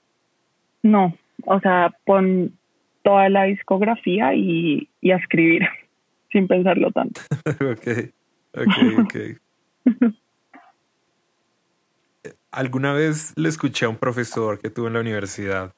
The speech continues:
Speaker 2: decir que todas las artes aspiran a ser como la música. ¿Tú qué opinas de eso?
Speaker 1: Ujú. Uf.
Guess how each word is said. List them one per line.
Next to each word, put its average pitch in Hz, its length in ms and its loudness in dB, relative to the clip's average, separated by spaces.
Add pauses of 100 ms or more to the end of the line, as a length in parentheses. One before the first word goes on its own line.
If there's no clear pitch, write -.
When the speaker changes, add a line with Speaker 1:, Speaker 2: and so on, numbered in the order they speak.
Speaker 2:
decir 104 580 -8 (540)
que 104 500 -4
todas 113 320 -2
las 120 200 -4
artes 110 380 -4
aspiran 107 460 -8
a 107 60 -6
ser 104 220 -10
como 110 220 -10
la 101 80 -6
música. 110 540 -12 (1040)
¿Tú - 80 -10
qué 117 100 -8
opinas 113 320 -4
de 110 140 -4
eso? 143 140 -2
Speaker 1:
Ujú. 185 240 -2 (1900)
Uf. 190 200 0